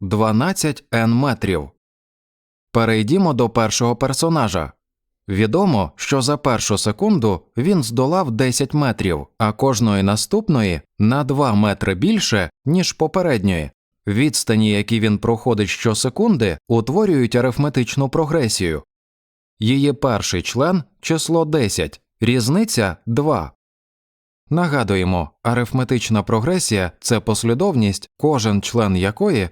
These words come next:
починаючи з другого, утворюється додаванням до попереднього члена того самого числа d. Тож відстань, подолану першим персонажем за n секунд,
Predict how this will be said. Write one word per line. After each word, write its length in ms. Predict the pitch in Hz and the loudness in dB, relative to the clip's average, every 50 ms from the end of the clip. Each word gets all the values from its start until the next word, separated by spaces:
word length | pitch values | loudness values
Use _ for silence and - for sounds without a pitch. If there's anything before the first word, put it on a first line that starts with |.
| - | -4
починаючи 680 | _ - 120 - - 135 127 120 107 104 104 - 139 135 | _ -2 -2 0 0 0 0 2 2 0 0 0 -2 -2
з 60 | 127 | 0
другого, 600 | 127 151 156 139 104 92 95 82 80 82 76 - - _ | 0 0 0 0 0 0 -2 0 0 -2 -4 -4 -6 _
утворюється 720 | - 113 113 - 117 127 127 117 113 110 107 104 - 117 110 | 0 0 0 2 0 2 2 2 2 2 0 0 0 0 0
додаванням 800 | 95 117 117 117 127 127 123 131 120 107 101 98 98 95 95 90 | 2 0 0 2 0 0 2 0 0 2 2 2 2 2 0 0
до 160 | 104 101 92 | 0 0 0
попереднього 640 | - 107 95 117 117 113 107 95 98 95 95 95 95 | -2 -2 0 0 0 0 0 0 0 0 0 0 -2
члена 500 | - - 170 202 208 165 123 104 92 - - _ | -4 -2 -2 -2 0 0 0 0 -2 -4 -10 _
того 360 | _ 131 127 117 110 117 117 107 | _ -2 -2 0 2 0 0 0
самого 560 | - - 120 127 143 151 147 131 120 120 117 | 0 -2 0 0 0 0 0 2 2 0 0
числа 500 | - - 113 104 - - 98 87 82 76 - _ - | 0 -2 -2 -2 -2 -2 -2 -2 -2 -4 -8 _ -6
d. 340 | 135 143 151 113 85 73 - _ _ _ _ _ _ _ _ _ _ _ _ _ _ _ _ _ _ _ _ _ _ _ _ _ _ _ _ | -4 -2 -2 -2 -2 -6 -8 _ _ _ _ _ _ _ _ _ _ _ _ _ _ _ _ _ _ _ _ _ _ _ _ _ _ _ _
Тож 280 | - 107 107 95 90 | 0 0 2 2 0
відстань, 580 | 101 131 202 220 - - - - 143 127 117 107 | 0 0 0 0 0 -2 -2 0 0 0 0 -2
подолану 680 | - - 131 131 127 143 143 139 135 127 120 123 120 110 | 0 0 -2 0 2 2 2 2 2 2 2 0 0 -2
першим 600 | - - 135 131 120 107 - - - 104 98 95 | -2 -2 0 0 0 0 -2 0 0 0 0 0
персонажем 840 | - - 104 104 - - 120 117 120 120 110 104 92 101 101 92 82 - _ _ | 0 0 0 0 0 0 0 0 2 0 0 0 0 0 0 -2 -2 -4 _ _
за 360 | - 98 95 101 120 120 110 - _ | -6 -4 -2 0 0 -2 -2 -6 _
n 320 | - 131 131 123 107 98 87 | -2 0 0 2 0 0 0
секунд, 600 | - - - 92 - - 156 185 196 196 185 - | -2 -2 -4 -4 -2 0 0 2 2 0 -2 -4